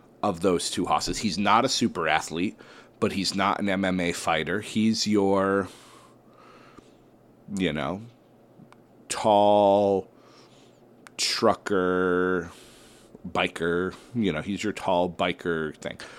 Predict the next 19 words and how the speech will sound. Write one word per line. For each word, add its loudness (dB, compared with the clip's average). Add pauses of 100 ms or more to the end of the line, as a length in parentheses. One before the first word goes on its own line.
(240)
Why 6
he 6
didn't 4
become -2
the -4
Kiss -4
Demon? -10 (1300)
I 6
don't 8
know 10
what 8
he 4
was 2
doing. 4
Maybe 6
he 2
was 2
chains, -2
but 2